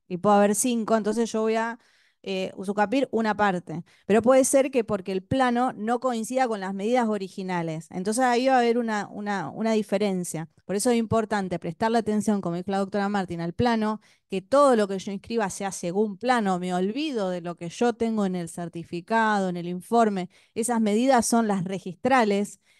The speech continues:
del lote original que compró nuestro demandado. Yo ahora voy a tener el nuevo plano y mi base va a ser el plano sobre el cual yo voy a usucapir, que puede coincidir o no.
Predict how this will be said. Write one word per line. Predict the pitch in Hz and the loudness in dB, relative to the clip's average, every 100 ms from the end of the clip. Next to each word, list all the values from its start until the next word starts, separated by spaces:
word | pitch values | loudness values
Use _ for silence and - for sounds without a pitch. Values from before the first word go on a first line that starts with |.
| _ | _
del | 180 175 190 | -4 0 4
lote | 262 269 | 4 4
original | 226 202 - 185 233 269 | 0 0 -6 -4 -4 -4
que | 226 | -8
compró | 185 170 170 - 226 277 302 - _ _ - | -6 -6 -6 0 4 4 4 -2 _ _ -6
nuestro | 226 294 - 220 | 0 0 2 0
demandado. | 202 185 175 170 170 160 160 | 0 -2 -6 -6 -4 -2 -4
Yo | - 214 | 0 2
ahora | 220 | 4
voy | 208 | 2
a | 208 | 2
tener | 202 185 185 175 | -2 -6 -4 -6
el | 170 | -4
nuevo | 190 220 233 | 0 2 2
plano | 285 277 262 262 269 _ _ | 0 0 0 -2 -4 _ _
y | - | -10
mi | 196 196 | -6 -2
base | 240 285 269 | 0 0 -2
va | 214 | -4
a | 202 | -4
ser | - 233 240 | -6 -8 -10
el | 196 185 | -8 -8
plano | - 262 269 254 254 320 _ _ _ _ _ _ | -6 -2 0 0 -2 -4 _ _ _ _ _ _
sobre | - 202 196 | -6 -4 -4
el | 190 | -2
cual | 220 | -2
yo | 220 214 | 0 -2
voy | 196 | -2
a | |
usucapir, | 185 185 170 - 202 | -2 -6 -8 -8 -10
que | 196 | -12
puede | 208 269 269 | -2 -2 0
coincidir | 220 202 - 220 254 | -2 -2 -6 -4 0
o | 226 | 0
no. | 214 196 175 | 0 -2 -4